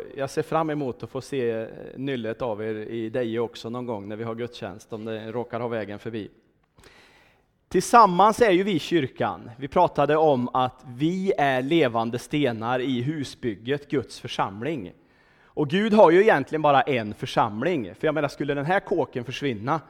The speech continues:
då skulle ju inte församlingen här dö, eller hur? Därför att församlingen är ju vi. Du och jag, vi människor.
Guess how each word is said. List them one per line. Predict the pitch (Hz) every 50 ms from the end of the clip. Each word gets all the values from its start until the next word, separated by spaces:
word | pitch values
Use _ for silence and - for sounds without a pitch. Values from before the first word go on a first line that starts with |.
| - _ _ _ _ _ _ _ _ _ _ _ _ _ -
då | - 143
skulle | - - 156 143 151
ju | 170 202
inte | 202 - - 139 131 160 - _ _
församlingen | - 147 - 180 160 123 110 107 110 123 127 131
här | 131 131 123 120 120 117 117 120 - -
dö, | - 131 113 147 165 196 170 117 98
eller | 110 123 147
hur? | 196 175 117 85 85 - - _ _ _ _ _ _ _ _ _ _ _ _ _ _ _ _ _ _ _
Därför | - 151 147 151
att | 165 156
församlingen | - 185 - - 196 156 131 127 131 139 160 170
är | 165
ju | 151 139 139 147
vi. | 143 156 180 180 160 113 87 80 - _ _ _ _ _ _ - _ _ _ _ _ _ _ _ _ _ _ _
Du | - 123 160 185 190 185
och | 175 165
jag, | 160 175 190 151 101 87 87 - -
vi | 131 160 170 160
människor. | 160 175 175 147 131 123 - - 185 170 107 82